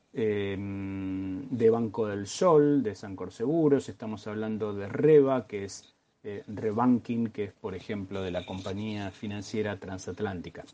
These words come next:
¿está bien? Eh, en el caso de las fintech, si vos todavía sos de las pocas personas que no saben lo que es una fintech,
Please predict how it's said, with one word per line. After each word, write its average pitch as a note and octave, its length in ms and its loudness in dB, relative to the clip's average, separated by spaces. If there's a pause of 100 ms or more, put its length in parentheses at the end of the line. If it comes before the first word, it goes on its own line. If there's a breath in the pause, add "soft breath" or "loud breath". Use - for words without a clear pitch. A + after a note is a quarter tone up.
¿está G2 160 -8
bien? A#3 240 -4 (640 loud breath)
Eh, A#2 800 2
en E3+ 160 0
el F3+ 140 -2
caso B3 280 0
de D#3 120 8
las C#3+ 340 2
fintech, C#3+ 720 4 (400)
si - 220 -8
vos G#2 240 -2 (200)
todavía A2 800 6
sos A#2 220 -6
de G#2 80 -8
las - 160 -14
pocas F3+ 400 4
personas A#2 600 -8
que F#2 120 -12
no G2+ 140 -12
saben A#2+ 240 -2
lo F#2+ 80 -4
que B2 60 -2
es - 80 -4
una C3+ 160 2
fintech, A2 440 -6